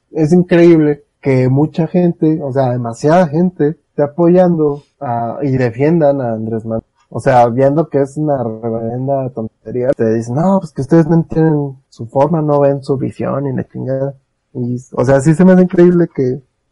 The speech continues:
lo defiendan, porque, o sea, pues, para nosotros no encontramos lógica, igual es como te dije, a lo mejor es fanatismo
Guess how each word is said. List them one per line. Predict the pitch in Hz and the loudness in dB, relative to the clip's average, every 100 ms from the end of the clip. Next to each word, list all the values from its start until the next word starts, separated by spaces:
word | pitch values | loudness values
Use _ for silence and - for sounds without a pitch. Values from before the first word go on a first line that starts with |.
| - | -6
lo | 127 | -2
defiendan, | 117 110 147 185 160 143 _ _ | -2 -2 -2 0 -2 -8 _ _
porque, | 135 120 131 123 117 - - | -12 -12 -10 -10 -10 -18 -8
o | 139 | 0
sea, | 156 156 | 0 0
pues, | 151 - | -6 -10
para | - 127 131 | -6 -4 -2
nosotros | 147 175 220 196 | -2 0 0 2
no | |
encontramos | 185 160 135 135 113 113 | 2 0 -2 -2 -2 -2
lógica, | 185 208 143 139 123 | -2 -2 -6 -6 -6
igual | 123 131 143 143 139 131 - _ - | -6 -2 0 0 -4 -10 -14 _ -8
es | 131 | -4
como | 139 131 | -2 -2
te | 113 | -4
dije, | 123 160 143 | -4 0 0
a | |
lo | 127 | 0
mejor | 120 131 | -4 -6
es | 135 | -6
fanatismo | 135 113 113 - 113 131 160 | -8 -8 -10 -8 -8 -6 -10